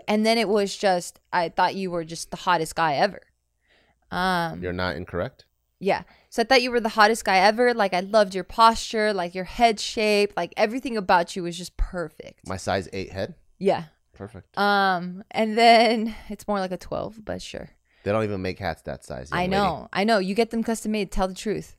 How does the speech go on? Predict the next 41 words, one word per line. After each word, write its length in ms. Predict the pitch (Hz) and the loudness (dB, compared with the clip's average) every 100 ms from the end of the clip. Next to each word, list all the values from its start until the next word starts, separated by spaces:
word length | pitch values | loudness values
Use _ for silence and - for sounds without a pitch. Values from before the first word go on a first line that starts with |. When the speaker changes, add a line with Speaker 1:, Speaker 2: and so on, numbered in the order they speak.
| _ _ | _ _
Speaker 2:
Fine, 200 | - 71 | -12 -10
that's 120 | 71 | -10
true. 200 | - 65 - _ _ - | -14 -20 -20 _ _ -6
Speaker 1:
Uh, 300 | 190 185 165 | 0 2 2
you 180 | 202 214 | 0 2
wear 180 | 214 220 | 4 4
those 180 | 226 - | 2 0
fucking, 560 | 214 214 196 170 - _ | -2 -2 -4 -4 -10 _
what's 220 | 202 240 | -10 -8
his 140 | 277 208 | -6 -6
name? 480 | 180 190 240 277 _ _ _ - _ - | -4 -4 -6 -8 _ _ _ -20 _ -6
Pharrell 340 | 185 175 196 | -2 -2 -2
hats. 280 | 180 - - | -4 -8 -6
Anyway, 300 | 202 180 156 _ _ _ - _ _ _ _ | -4 -4 -8 _ _ _ -20 _ _ _ _
'cause, 100 | 196 | -6
you 40 | 208 | -4
know, 80 | |
they're 140 | 202 170 | -2 0
all 80 | 175 | -2
fucking 360 | - 196 185 | -4 -8 -8
big 220 | 165 170 170 | -8 -8 -6
bucket 240 | 165 190 | -8 -6
hats. 180 | 208 - | -8 -4
I'm 140 | 226 | -4
glad 280 | 208 170 160 | 0 0 -2
he 160 | 170 160 | -6 -12
just 200 | 147 - | -12 -12
stopped 280 | - 82 - | -10 -12 -10
that. 100 | 73 | -6
Speaker 2:
They 80 | |
look 160 | 95 95 | -6 -6
like 200 | 90 - | -10 -6
the 140 | 85 | -8
Smokey 360 | 80 87 90 87 | -8 -8 -10 -8
the 100 | 78 | -4
Bear 120 | - | -2
Speaker 1:
Ten 120 | 196 | -2
years 160 | 85 160 | -2 -6
Speaker 2:
hats, 100 | 147 | -6
Speaker 1:
ago. 40 | 123 | -4
Speaker 2:
but 20 | 73 | -6